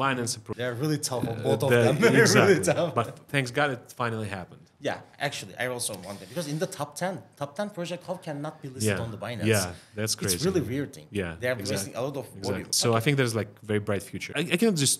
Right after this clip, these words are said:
Speaker 1: uh, I will not say the exact names, but we'll
Speaker 2: Uh-huh,
Speaker 1: say what we're
Speaker 2: uh-huh.
Speaker 1: talking about. So there are, like, questionable, uh, questionable stuff about this project.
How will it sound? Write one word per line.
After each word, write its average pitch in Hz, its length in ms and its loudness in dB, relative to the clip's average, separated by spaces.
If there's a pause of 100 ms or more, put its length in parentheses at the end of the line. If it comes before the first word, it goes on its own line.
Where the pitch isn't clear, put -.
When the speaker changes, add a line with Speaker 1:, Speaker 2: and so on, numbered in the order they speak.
Speaker 1:
uh, 135 160 -2
I 147 100 4
will 165 180 6
not 175 60 2
say 139 200 2
the 117 100 0
exact 107 400 0
names, 85 200 -6
but 95 140 -8
we'll 113 140 0
Speaker 2:
Uh-huh, 113 140 2
Speaker 1:
say 101 100 2
what 113 140 4
we're 110 80 4
Speaker 2:
uh-huh. 110 140 -2
Speaker 1:
talking 107 180 0
about. 98 340 -4
So - 140 -2
there 113 180 2
are, 113 80 -2 (160)
like, 95 120 -6
questionable, 95 540 -4 (280)
uh, 92 40 -6 (120)
questionable 101 340 -2
stuff - 340 -2
about 95 160 -2 (220)
this 107 100 0 (120)
project. 165 340 0